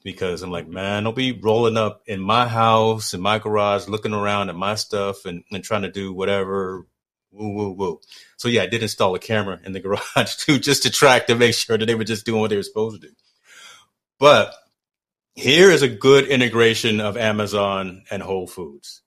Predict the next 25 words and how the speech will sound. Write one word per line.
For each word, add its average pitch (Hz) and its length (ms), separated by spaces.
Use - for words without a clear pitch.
Now 110 640
they 107 180
are 98 140
actually 98 380
making 92 400
in-garage 107 720
deliveries 95 840
for 101 800
your, 92 540
uh, 87 360
grocery 131 380
purchases - 640
via, 101 240
via 107 220
Amazon. 92 420
So 95 440
it'll 98 200
all 107 180
integrate 107 480
in 104 220
with 90 100
the 98 80
same 101 320
Key 98 360
app, 120 360